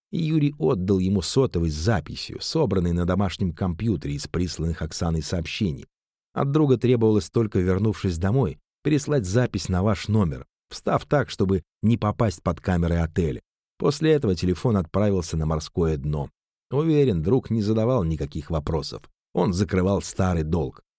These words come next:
Но когда к нему придет полиция и объяснит, в чем подозревают Юрия,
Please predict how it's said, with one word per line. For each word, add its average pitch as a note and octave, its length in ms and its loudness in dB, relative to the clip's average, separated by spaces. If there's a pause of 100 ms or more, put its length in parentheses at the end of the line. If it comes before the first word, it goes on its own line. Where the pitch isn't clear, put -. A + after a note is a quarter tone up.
(140)
Но D2+ 120 -4
когда F#2 320 0
к - 100 -16
нему F#2 180 2
придет E2 360 -2
полиция F2 520 0
и G2 240 -2
объяснит, F#2+ 800 0 (220)
в - 100 -16
чем F#2+ 240 2
подозревают E2 640 0
Юрия, E2 480 0